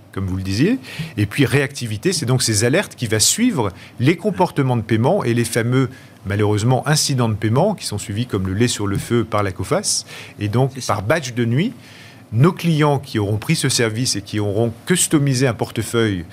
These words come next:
Speaker 1: qui correspondra à leur participation, mille, deux mille, cinq mille sociétés, auront, en quasi temps réel, effectivement, une évaluation de l'optimisation de la dégradation du risque de crédit par entité.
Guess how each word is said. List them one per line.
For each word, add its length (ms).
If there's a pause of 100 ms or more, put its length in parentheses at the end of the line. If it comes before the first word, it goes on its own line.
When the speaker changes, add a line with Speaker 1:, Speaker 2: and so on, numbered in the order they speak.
(220)
Speaker 1:
qui 80
correspondra 680 (260)
à 60
leur 100
participation, 800 (340)
mille, 300
deux 140
mille, 260
cinq 200
mille 140
sociétés, 520 (260)
auront, 460 (340)
en 60
quasi 300
temps 140
réel, 280
effectivement, 600 (440)
une 160
évaluation 880 (560)
de 80
l'optimisation 720
de 60
la 80
dégradation 640 (160)
du 100
risque 300
de 80
crédit 400 (200)
par 200
entité. 340